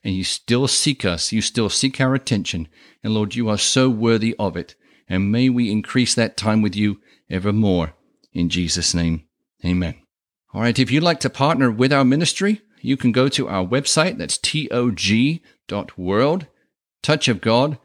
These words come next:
dot world. And you can also submit a prayer request on the site as well.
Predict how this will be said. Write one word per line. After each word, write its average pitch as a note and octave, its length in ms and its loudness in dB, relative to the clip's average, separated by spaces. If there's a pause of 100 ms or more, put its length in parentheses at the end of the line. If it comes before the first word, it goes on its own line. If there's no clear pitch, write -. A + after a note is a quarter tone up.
(200)
dot A2+ 260 -2
world. F#2+ 480 0 (920)
And G#2 280 0
you B2 160 -2
can C3+ 160 0
also D#3+ 520 0
submit B2+ 340 0
a - 40 -2
prayer A#2 320 0
request D3+ 460 -2
on C#3+ 140 2
the C3+ 80 2
site D3 360 0
as G#2+ 120 -2
well. B2+ 380 -2